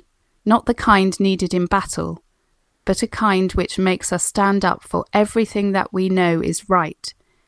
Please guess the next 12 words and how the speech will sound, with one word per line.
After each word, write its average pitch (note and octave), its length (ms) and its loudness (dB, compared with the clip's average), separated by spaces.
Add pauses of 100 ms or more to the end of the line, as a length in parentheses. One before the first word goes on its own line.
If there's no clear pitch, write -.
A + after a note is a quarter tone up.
(180)
everything G3 520 2
that F#3 260 -2
is F3+ 160 -2
true F3 540 0
and E3 260 -4
honest. E3 580 0 (680)
We G3 160 2
need A3 240 4
the G#3 80 2
kind G3+ 380 2
of F3+ 100 -4
courage E3 500 0